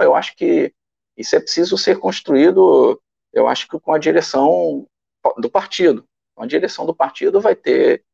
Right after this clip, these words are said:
do, ou dos partidos, né, vão ter que sentar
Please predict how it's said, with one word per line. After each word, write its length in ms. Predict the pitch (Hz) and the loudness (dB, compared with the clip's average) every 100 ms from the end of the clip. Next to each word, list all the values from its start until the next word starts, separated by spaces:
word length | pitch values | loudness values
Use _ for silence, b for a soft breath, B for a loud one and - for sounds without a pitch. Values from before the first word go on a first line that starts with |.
| _ - | _ -4
do, 180 | - - | -2 2
ou 180 | 139 139 | 2 4
dos 280 | 139 160 | 2 2
partidos, 600 | - 127 - - 180 220 | -2 -6 -8 -4 -2 -2
né, 200 | - 170 196 _ _ - | -6 -10 -10 _ _ -6
vão 160 | 127 | -4
ter 180 | 127 131 | 0 -2
que 580 | - 151 147 135 123 120 _ _ | -2 -4 -2 0 0 -2 _ _
sentar 640 | - 131 123 - 113 156 | -4 -2 0 0 2 0